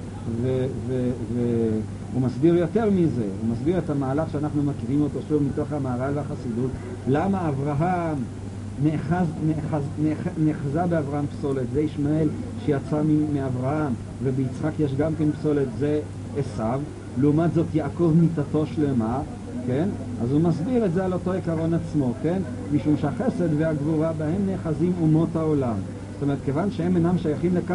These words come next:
האמצע, אז יש כוח אחיזה לכוחות החיצוניים של אומות העולם, גם באברהם וגם ביעקב. אבל יעקב, שזה צורת האדם הראשון, הוא קו האמצע, ראשית תבואתו, בו אין בכלל פסולת. ולכן,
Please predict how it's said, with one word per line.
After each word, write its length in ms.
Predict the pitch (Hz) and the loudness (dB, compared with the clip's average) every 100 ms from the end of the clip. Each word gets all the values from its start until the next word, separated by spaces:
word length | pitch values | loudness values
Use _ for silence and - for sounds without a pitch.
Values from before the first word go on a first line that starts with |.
| 170 | 0
האמצע, 460 | 202 214 - 185 175 - - - | 0 -2 0 -2 -2 -6 -6 -2
אז 100 | 135 | 2
יש 260 | 196 196 - | 2 2 -2
כוח 180 | 185 202 - | -4 -4 -6
אחיזה 360 | - 180 165 226 | -4 -2 0 0
לכוחות 440 | 190 - 151 196 202 | 0 -4 -4 -2 -4
החיצוניים 560 | 185 175 175 170 196 180 | -4 -4 -2 -2 0 -2
של 120 | 175 165 | -2 0
אומות 280 | 156 180 202 | 2 2 0
העולם, 360 | 202 226 214 202 - - - 117 | 0 0 -2 -4 -6 -10 -8 0
גם 240 | 170 214 208 | 0 2 0
באברהם 480 | 202 175 175 202 214 | 0 0 -2 0 0
וגם 340 | 180 175 190 | 2 2 2
ביעקב. 560 | 180 175 165 160 131 117 - - - - - | 4 4 4 -2 -2 -2 -4 -10 -10 -8 -2
אבל 200 | 165 180 | 2 2
יעקב, 380 | 151 143 170 165 | 2 0 -2 0
שזה 220 | 160 143 165 | 0 0 -2
צורת 280 | 156 147 156 | -2 -2 -2
האדם 300 | 156 143 160 | -2 0 0
הראשון, 360 | 151 147 147 135 | 0 0 0 0
הוא 100 | 151 175 | 0 0
קו 220 | 156 143 | -2 -2
האמצע, 420 | 131 139 - 170 175 - - - 135 | -2 -4 0 -2 -2 -8 -10 -4 -4
ראשית 260 | 123 170 165 | 2 2 2
תבואתו, 500 | 156 147 - 139 185 - - 120 | -2 -2 -2 -2 -2 -6 -8 -2
בו 280 | 254 240 214 190 | 0 0 -2 -2
אין 160 | 208 | -2
בכלל 320 | 190 147 170 175 | -2 -2 -2 -2
פסולת. 460 | - 143 123 98 85 - - - - 120 | -4 -2 0 -2 -6 -10 -8 -8 -6 -4
ולכן, 540 | 120 - 220 220 | -2 0 0 2